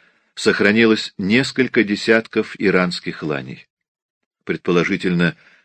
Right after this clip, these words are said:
тридцать-сорок экземпляров. Тамароу, карликовый буйвол, живёт в единственном месте на Земле, на Филиппинах. Филиппинское правительство издало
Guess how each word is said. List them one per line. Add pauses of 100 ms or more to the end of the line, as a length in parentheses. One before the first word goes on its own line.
тридцать-сорок
экземпляров. (1300)
Тамароу, (840)
карликовый
буйвол, (1000)
живёт
в
единственном
месте
на
Земле, (480)
на
Филиппинах. (1160)
Филиппинское
правительство
издало